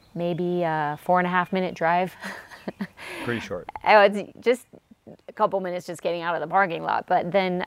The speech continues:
Speaker 1: um, they were like, "Let's play the I Like game on the way."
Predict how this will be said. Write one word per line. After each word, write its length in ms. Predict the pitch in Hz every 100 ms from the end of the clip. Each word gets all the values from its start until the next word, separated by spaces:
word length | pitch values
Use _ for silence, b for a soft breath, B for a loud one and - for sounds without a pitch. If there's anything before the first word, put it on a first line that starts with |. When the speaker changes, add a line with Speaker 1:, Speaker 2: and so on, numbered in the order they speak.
| -
Speaker 1:
um, 460 | 170 165 156 175 _ _ _ _ _ _ _ _ _ -
they 80 |
were 60 | 208
like, 140 | 180
"Let's 240 | - 220 -
play 240 | - 285
the 140 | 269 233
I 100 | 202
Like 260 | 196 233
game 360 | - 143 156 170 _
on 140 | 175 175
the 60 |
way." 300 | 175 190 160